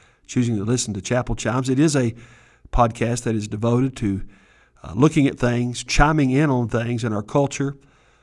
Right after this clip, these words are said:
some things in the church, outside the church. And we thank you for,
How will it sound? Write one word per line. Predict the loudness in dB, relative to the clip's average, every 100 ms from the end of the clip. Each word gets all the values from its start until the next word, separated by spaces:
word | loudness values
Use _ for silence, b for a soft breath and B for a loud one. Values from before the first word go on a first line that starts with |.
| b b
some | -2 0
things | 2 0 0
in | 0
the | 0
church, | 0 0 0 -2 -4
outside | 0 0 2 -2 -2
the |
church. | -4 -4 -4 -4 -8 -12 -12 b b b b b -8
And | -4 -2 -2 0
we | 0
thank | 2 0 -2 -4
you | -6
for, | -4 -4 -4 -6 -10